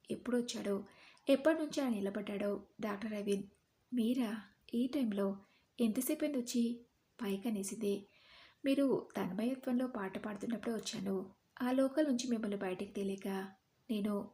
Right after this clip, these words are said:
ఆ లోకంలోకి వెళ్ళిపోయి ధన్యుడయ్యాను." ఆ ముఖంలో ఒక క్షణం సిగ్గుతెర కనిపించి మాయమైంది. "లోపలికి రండి," ఆహ్వానించింది.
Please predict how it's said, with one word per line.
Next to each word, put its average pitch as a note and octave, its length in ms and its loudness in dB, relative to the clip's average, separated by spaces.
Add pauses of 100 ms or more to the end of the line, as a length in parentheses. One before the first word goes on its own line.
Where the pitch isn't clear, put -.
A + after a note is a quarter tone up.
ఆ G3+ 100 -2
లోకంలోకి A3+ 540 0
వెళ్ళిపోయి G3 640 0 (140)
ధన్యుడయ్యాను." G3+ 800 0 (800)
ఆ G#3 80 2
ముఖంలో A3+ 640 2 (380)
ఒక D4 140 4
క్షణం A#3 640 2
సిగ్గుతెర C#4+ 480 0
కనిపించి B3 600 -2
మాయమైంది. G3 680 -2 (400)
"లోపలికి G#3 380 -2
రండి," F#3 440 0 (180)
ఆహ్వానించింది. G3 800 0